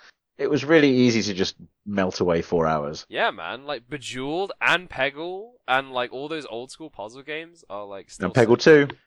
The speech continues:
Speaker 2: Dude.
Speaker 1: Peggle two's on there.
Speaker 2: Peggle two.
Speaker 1: Peggle two.
Speaker 2: Dude, you know what I played? I played the other, I played recently. I played, have you ever heard of a game called Money Puzzle Exchanger?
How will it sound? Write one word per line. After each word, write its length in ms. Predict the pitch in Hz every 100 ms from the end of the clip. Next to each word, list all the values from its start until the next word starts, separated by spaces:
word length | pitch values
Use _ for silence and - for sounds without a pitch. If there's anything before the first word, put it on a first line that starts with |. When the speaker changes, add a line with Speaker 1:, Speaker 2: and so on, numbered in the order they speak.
| _
Speaker 2:
Dude. 200 | - 147 131
Speaker 1:
Peggle 180 | 120
two's 240 | - 185 170
on 140 | 160
there. 200 | 151 160
Speaker 2:
Peggle 160 | 143 135
two. 100 | 110
Speaker 1:
Peggle 540 | 120 139 151 190 220
two. 640 | 226 233 269 269 262 240 226
Speaker 2:
Dude, 200 | 208 185
you 60 |
know 100 | 160
what 120 | 156 170
I 80 | 170
played? 500 | 190 185 185 175 _
I 80 | 120
played 360 | - 156 165 147
the 120 | 147
other, 120 | 151 143
I 100 | 98
played 260 | 131 165 156
recently. 540 | 135 143 143 160 160 -
I 40 |
played, 280 | - 131 131 120 _
have 80 | 110
you 60 |
ever 80 | 127
heard 120 | 147
of 80 | 156
a 40 | 135
game 160 | 139
called 160 | 135 127
Money 260 | 120 123
Puzzle 340 | 120 - 110 101
Exchanger? 580 | - 85 87 - -